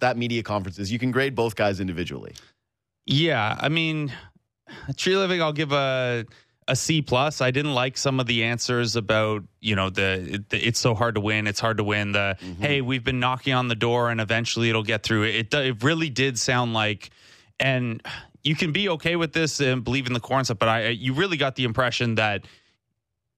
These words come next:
Speaker 2: not a ton else is going to change, or, or there's not a lot of imminent change, which
Speaker 1: Mm.
Speaker 2: maybe is fine. You can be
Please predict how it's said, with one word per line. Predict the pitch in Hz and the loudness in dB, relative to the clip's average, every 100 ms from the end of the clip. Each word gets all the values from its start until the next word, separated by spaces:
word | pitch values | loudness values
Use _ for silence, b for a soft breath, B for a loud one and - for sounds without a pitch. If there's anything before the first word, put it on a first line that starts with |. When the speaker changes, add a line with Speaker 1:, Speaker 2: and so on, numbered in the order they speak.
| _ - | _ -2
Speaker 2:
not | 131 131 139 131 | 2 2 2 -2
a | |
ton | - 135 123 | -2 0 0
else | 117 101 - 117 | 0 -2 -2 0
is | 113 110 101 98 | 0 0 -2 -4
going | - 120 107 | 0 0 0
to | |
change, | 98 120 135 139 | 0 0 0 0
or, | 123 | 0
or | 120 117 | 0 0
there's | 113 110 | -2 0
not | 131 | 2
a | 127 | 2
lot | 120 117 | 2 2
of | 113 104 - - - | 0 -2 -8 -12 0
imminent | 120 127 151 156 | 2 2 2 0
change, | - 160 170 160 | -2 0 -2 0
which | 127 117 - | 0 0 -2
Speaker 1:
Mm. | 87 71 - | -4 -6 -4
Speaker 2:
maybe | 180 202 | -2 0
is | 175 | -2
fine. | - 123 139 | 0 2 2
You | 131 | -2
can | 120 117 | -4 -2
be | 143 135 | 0 -2